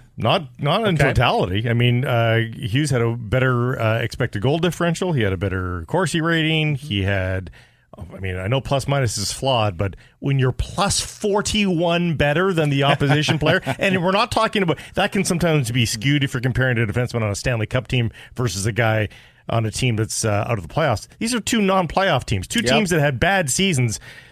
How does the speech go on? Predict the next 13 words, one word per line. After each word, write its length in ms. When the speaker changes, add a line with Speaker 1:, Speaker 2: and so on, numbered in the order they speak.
Speaker 1:
Uh, 280
Hughes 300
is 80
plus 320
forty-one 640
better. 300
That, 320
that 260
means 460
something. 540
That 200
takes 280
care. 280